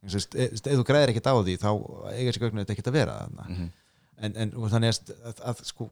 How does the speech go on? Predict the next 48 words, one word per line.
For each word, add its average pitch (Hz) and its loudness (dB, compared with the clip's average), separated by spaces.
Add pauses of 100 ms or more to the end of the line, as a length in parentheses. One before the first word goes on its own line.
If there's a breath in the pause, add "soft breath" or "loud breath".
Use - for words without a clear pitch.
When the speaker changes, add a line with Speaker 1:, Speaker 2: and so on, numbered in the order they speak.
Speaker 1:
komast 139 0
á - 4
einhvern 120 0
stað 131 2
þar 104 0
sem 107 2
þetta 110 2
er 104 2
að - 0
segja, 123 2
"Ok, 98 -2
svona 120 2
er 117 2
þetta, 110 0
svona 113 0
virkar 113 0
þetta 107 -2
og, 95 -2
og 104 -4
hérna, 104 -2 (160)
veist, 98 -12
hérna 110 -20 (120)
fara 107 0
út 120 0
úr 85 -2
þessu," 85 0 (760)
er 123 6 (1040 soft breath)
alveg 120 2
ofsalega 143 4
flókin 113 0 (1120)
vöruþróunar 104 2
vandamál. 87 -4
Og 98 -10
ég 101 -2
bara, 104 0
veist, 98 -6
ég, 107 -2 (300)
ég 98 -6
fari 120 2
ekki 107 -2
inn 101 -2
í - -4
svo 135 0
mörg 131 2
svona, 90 -6
þar 95 -4
sem 101 -2
að, - -6